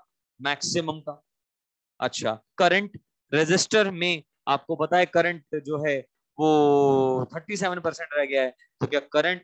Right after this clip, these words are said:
point three seven V naught by R हो जाएगा? पहले बताओ हाँ ना बोले यार, क्या मेरी बात clear है सबको? चलिए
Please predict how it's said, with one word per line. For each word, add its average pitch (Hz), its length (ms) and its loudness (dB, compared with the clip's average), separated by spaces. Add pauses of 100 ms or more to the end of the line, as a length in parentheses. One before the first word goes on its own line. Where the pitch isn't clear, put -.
point 165 280 -6 (160)
three 175 180 -6
seven 127 440 -6 (720)
V 131 140 -4
naught 143 220 0
by 147 160 0
R 143 120 -2
हो 143 80 -8
जाएगा? 135 340 -20 (1800)
पहले 127 220 -4
बताओ 139 400 0
हाँ 123 280 -4
ना 139 160 -6
बोले 110 260 -16
यार, 104 120 -20 (800)
क्या 143 120 -4
मेरी 143 240 -6
बात 135 260 0
clear 131 340 -6
है 135 80 -10
सबको? - 360 -20 (640)
चलिए 104 360 -6